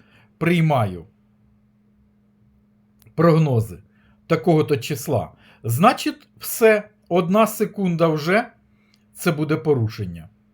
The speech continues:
Будьте дуже уважні і ввічливі, е, поважайте правила. Е, таким чином, на четвертому місці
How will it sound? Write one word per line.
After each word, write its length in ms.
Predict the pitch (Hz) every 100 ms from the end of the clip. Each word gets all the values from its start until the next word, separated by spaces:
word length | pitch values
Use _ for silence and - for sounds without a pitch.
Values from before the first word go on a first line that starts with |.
| _ _ _ _ _ _ _ _ _ _ _ _ _ _ _ _ _ _ _ _ -
Будьте 460 | 113 226 - - 190
дуже 460 | 131 190 165 165
уважні 880 | 175 160 151 135 117 107 92 90 82 _ _ _ _
і 180 | 170 190
ввічливі, 1040 | 143 117 107 196 - - 175 160 165 156 - _ _ -
е, 120 | 117
поважайте 640 | 113 156 147 135 190 185 170
правила. 560 | 156 123 92 85 80 _ _ _ _ _ _ _ _ _ _ _ _ _ _ _ _ - - _ _
Е, 140 | 131 120
таким 400 | 175 170 226 214
чином, 440 | - 214 170 147
на 120 | 170
четвертому 640 | 196 226 208 220 214 196 185
місці 600 | 180 262 - - 247